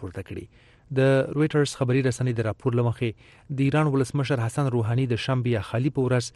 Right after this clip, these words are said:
له پاکستان څخه غوښتي چې د هغې ترهګرې ډلې پر ضد دې پرېکړنده ګامونه پورته کړي، چا چې د ایران پولې ته څیرمه ځان وژونکی برید ترسره کړی.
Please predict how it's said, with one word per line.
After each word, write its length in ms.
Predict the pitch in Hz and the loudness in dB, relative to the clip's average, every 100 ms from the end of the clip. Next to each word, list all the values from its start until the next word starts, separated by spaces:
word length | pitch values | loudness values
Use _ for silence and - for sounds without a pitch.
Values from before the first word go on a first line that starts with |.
| - - - 127 | -20 -16 -6 -2
له 20 | - | -2
پاکستان 420 | 127 127 151 143 | -4 -4 -2 -2
څخه 180 | - - 131 123 | -4 -4 0 2
غوښتي 240 | 135 139 - | 2 -2 -4
چې 100 | 131 117 - - - 123 | -4 -4 -12 -20 -12 -4
د 100 | 123 107 | -2 2
هغې 340 | 147 139 147 143 143 - _ _ - | 0 0 0 0 -4 -10 _ _ -4
ترهګرې 460 | 127 127 143 143 123 | -2 0 0 2 2
ډلې 180 | 139 127 | 2 0
پر 100 | 120 110 | -2 -2
ضد 140 | 123 120 | -2 -2
دې 100 | 123 117 - | -2 -4 -2
پرېکړنده 440 | 139 - 120 110 107 | -2 -2 -4 -4 -4
ګامونه 240 | 117 117 - | -4 -4 -2
پورته 240 | 170 151 156 | -2 -2 -2
کړي، 140 | 147 147 - - - | -2 -4 -6 -20 -6
چا 100 | - | -4
چې 80 | 135 127 | -2 -4
د 20 | 131 | -2
ایران 220 | 131 147 127 | 0 0 0
پولې 180 | 143 127 | -2 -2
ته 60 | 120 - | -4 -4
څیرمه 340 | - 170 113 92 - - 117 | 0 0 0 -6 -12 -16 -6
ځان 160 | 123 117 | -4 -2
وژونکی 420 | 117 131 131 127 104 | -2 -4 -2 -4 -4
برید 180 | 107 - | -8 -12
ترسره 300 | 104 - 90 - | -14 -12 -12 -8
کړی. 180 | 101 | -10